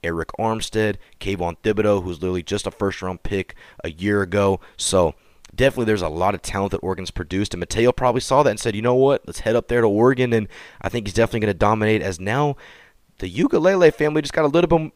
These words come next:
little bit more interesting because, as we all know, Oregon and Oregon State, their rivalry game is called the Civil War,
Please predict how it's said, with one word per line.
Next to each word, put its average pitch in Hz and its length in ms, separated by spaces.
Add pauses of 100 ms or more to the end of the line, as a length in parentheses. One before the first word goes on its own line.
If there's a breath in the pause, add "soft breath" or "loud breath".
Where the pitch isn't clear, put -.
little 156 180
bit 151 120
more 139 160
interesting 139 420
because, 117 340
as 98 140
we 117 100
all 117 140
know, 104 460
Oregon 110 300
and 92 100
Oregon 101 260
State, - 340
their 117 160
rivalry 101 460
game 98 320
is 87 140
called 92 380
the 85 80
Civil 92 400
War, 160 360